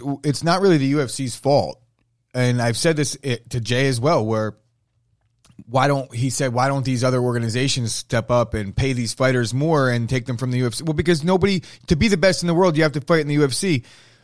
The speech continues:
Now, there's one F C, there's Bellator, there's P F L, there's, uh, keep going. There's a ton of organizations out there, but yet these, these guys all wanna fight in the U F C, judging by the fact that there's five hundred guys on the roster, men and women. I shouldn't say guys, but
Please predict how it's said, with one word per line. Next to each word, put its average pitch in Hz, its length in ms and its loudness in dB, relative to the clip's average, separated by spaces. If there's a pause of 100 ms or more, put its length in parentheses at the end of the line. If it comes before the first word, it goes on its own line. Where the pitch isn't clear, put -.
(160)
Now, 156 220 4
there's 160 280 4
one 151 220 4
F 156 140 2
C, 160 320 6
there's 123 260 4
Bellator, 147 560 4
there's 120 180 2
P 156 220 2
F 147 120 0
L, 151 120 4
there's, 139 300 2 (540)
uh, - 100 -18 (360)
keep 185 320 -2
going. 123 480 0
There's 127 200 0
a 143 60 0
ton 180 380 2
of 165 100 4
organizations 147 800 0
out 110 180 0
there, 113 240 0 (360)
but 175 220 0
yet 185 420 0 (440)
these, 156 280 -2 (120)
these 151 220 -2
guys 156 240 2
all 165 100 2
wanna 165 200 0
fight 160 200 0
in 143 60 -4
the 151 60 -2
U 151 100 2
F 135 100 0
C, 160 340 -4 (180)
judging 156 320 0
by 139 100 2
the 123 80 -2
fact 131 240 0
that 135 80 -4
there's 120 180 0
five 131 400 2
hundred 135 380 4
guys 127 300 4
on 127 80 4
the 123 80 2
roster, 131 340 2
men 135 300 -2
and 139 120 2
women. 120 220 4
I 101 80 0
shouldn't 143 320 -2
say 117 160 0
guys, 90 320 -6
but 117 260 -4